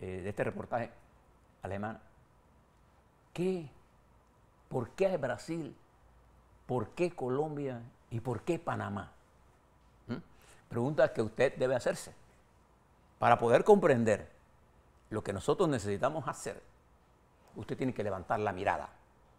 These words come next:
¿Mm? como un estadista, o como un panameño preocupado de verdad de cuál es nuestro futuro. Nuestro futuro está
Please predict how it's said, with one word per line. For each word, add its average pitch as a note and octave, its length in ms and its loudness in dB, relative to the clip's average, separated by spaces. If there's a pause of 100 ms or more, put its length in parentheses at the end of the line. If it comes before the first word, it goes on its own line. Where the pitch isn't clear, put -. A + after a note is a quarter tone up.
(460)
¿Mm? E3 60 -8 (480)
como G#2 220 -4
un A#2+ 80 -2
estadista, - 500 -8 (1040)
o A#2 100 -6
como A#2 140 -2
un D#3 80 0
panameño D3 460 0
preocupado B2 580 2
de G2 120 -4
verdad F#2 480 2 (640)
de - 60 -20
cuál D#3 140 2
es F3 100 0
nuestro - 80 0
futuro. G2 340 -2
Nuestro - 240 -4
futuro E3 300 -4
está F#3 400 0